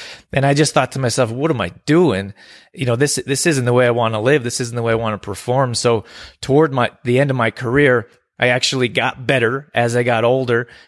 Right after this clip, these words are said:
And I, you know, I, I felt like I was healthy. I was, I was stronger. I was faster. I was quicker. I slept well, and I had more mental clarity than I ever had before.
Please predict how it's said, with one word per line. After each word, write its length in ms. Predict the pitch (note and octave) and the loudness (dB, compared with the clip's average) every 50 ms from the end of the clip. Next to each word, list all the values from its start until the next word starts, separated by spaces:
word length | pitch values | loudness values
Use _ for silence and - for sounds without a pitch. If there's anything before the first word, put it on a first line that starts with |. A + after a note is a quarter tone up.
| _ _ | _ _
And 560 | - A#2 A#2 A2+ A#2 A#2 A#2 A#2 A2+ A2+ A2+ A2+ - _ _ _ _ _ _ _ _ _ _ _ _ _ _ _ _ _ _ - | -4 -2 0 0 0 0 0 -2 -4 -6 -8 -8 -10 _ _ _ _ _ _ _ _ _ _ _ _ _ _ _ _ _ _ -2
I, 120 | A2+ A2+ | 0 0
you 140 | B2+ C3 C#3 | 2 2 0
know, 240 | C#3 C3 C#3+ C#3+ C#3 | 2 2 2 2 2
I, 80 | - | 0
I 40 | B2+ | -2
felt 200 | - - D3+ D3 | 0 0 0 0
like 160 | D3+ C3+ - | 2 2 2
I 40 | C3+ | 2
was 140 | B2 A#2 G2 | 2 2 0
healthy. 320 | A#2+ B2 C#3+ D3 - A2+ | 0 0 0 2 2 0
I 60 | G#2+ | 0
was, 180 | A2 A2 - - | 0 0 -4 -6
I 60 | A2 | -6
was 120 | G#2 G2 - | -6 -4 -6
stronger. 460 | - - - A2+ G#2+ A#2+ C3 C3+ A#2+ | -6 -2 -2 0 0 0 2 0 0
I 40 | G2 | 0
was 120 | F2+ - | -2 -2
faster. 460 | - - G#2+ A2+ C3 - - - G2 | -2 0 0 2 0 -2 -2 -2 -2
I 20 | G2+ | -2
was 140 | G2 F#2+ | -2 -4
quicker. 360 | - - B2 B2+ C3 - - F2+ | -4 -2 0 0 0 0 -2 -2
I 100 | D#2 F#2+ | -2 -2
slept 520 | - - - A2 G#2 A#2 B2 A#2+ - - | -2 -2 -2 0 2 2 2 0 -2 -4
well, 340 | B2 B2 B2+ A#2+ A#2+ A#2 - - - - - - _ | -2 0 2 2 2 0 -4 -8 -16 -20 -20 -20 _
and 140 | - A#2 A2+ | -2 0 0
I 60 | A#2 | 2
had 180 | A2 B2 B2 A2+ | 2 2 2 2
more 200 | B2 B2+ B2 A#2+ | 2 2 2 2
mental 420 | G#2+ G#2+ A#2 B2 B2+ - A#2+ G#2+ | 2 2 0 0 2 0 -2 -2
clarity 340 | - - - A2+ A2+ A2 G#2+ | -2 0 2 2 2 2 2
than 160 | G#2 G#2+ G#2+ | 0 0 0
I 80 | G#2 G2 | 2 2
ever 220 | G#2+ A2 G#2 G#2+ | 2 2 2 2
had 240 | G#2+ A2 G#2+ F#2+ F#2 | 2 2 0 0 -2
before. 500 | F#2 F2+ - - A#2 A#2 A#2 A2+ G#2 G2 | -4 -6 -4 -2 2 2 2 2 2 -2